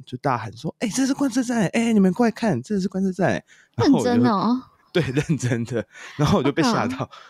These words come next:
Speaker 1: 因为我那时候在帮其他客人算，然后，然后他就是很激动这样，然后说：“怎么会有这个？”然后我就说：“哦，呃，就是，呃，谢谢，谢谢你们，就是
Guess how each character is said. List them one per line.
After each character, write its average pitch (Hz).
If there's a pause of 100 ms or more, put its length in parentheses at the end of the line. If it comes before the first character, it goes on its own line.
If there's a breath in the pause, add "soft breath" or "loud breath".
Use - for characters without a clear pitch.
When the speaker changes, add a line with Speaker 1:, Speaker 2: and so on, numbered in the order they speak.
(160 loud breath)
Speaker 1:
因 180
为 190
我 139
那 151
时 143
候 143
在 143
帮 135 (160 soft breath)
其 -
他 110 (120)
客 120
人 87
算， 98 (200)
然 107
后， 131 (180 soft breath)
然 120
后 143
他 139
就 165
是 170
很 135
激 127
动 139
这 139
样， 143
然 156
后 175
说 185 (260)
：“怎 185
么 196
会 233
有 220
这 214
个？” 120
然 101
后 120
我 107
就 131
说 139
：“哦， 175 (340 soft breath)
呃， 127 (300)
就 117
是， 127
呃， 113
谢 -
谢， 139
谢 147
谢 131
你 98
们， 104 (220 soft breath)
就 101
是 117